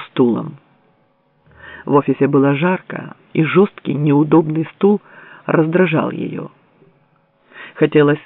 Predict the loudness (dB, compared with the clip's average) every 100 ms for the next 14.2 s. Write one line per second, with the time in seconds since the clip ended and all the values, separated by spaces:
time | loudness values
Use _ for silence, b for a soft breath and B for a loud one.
0 | -10 0 2 4 2 0 0 0 4 2
1 | 2 -2 0 -2 2 0 2 0 0 0
2 | -2 -2 -2 -8 -12 _ _ _ B B
3 | B 0 2 4 4 2 -2 -4 -4 -4
4 | -4 -2 0 -2 -2 -6 -10 _ _ _
5 | _ _ _ -2 -2 2 2 2 -2 b
6 | b b 0 2 2 -2 -6 -2 -2 0
7 | 0 0 0 -2 -4 -8 -8 -10 -10 _
8 | _ _ _ _ _ _ _ _ _ _
9 | _ _ _ -12 -12 B B B 4 6
10 | 4 2 2 4 6 4 4 0 0 0
11 | 0 2 2 4 4 4 4 4 4 2
12 | 0 -2 -8 0 0 0 b b b -2
13 | 2 2 2 0 -4 -4 -4 -6 -8 -12
14 | -12 -16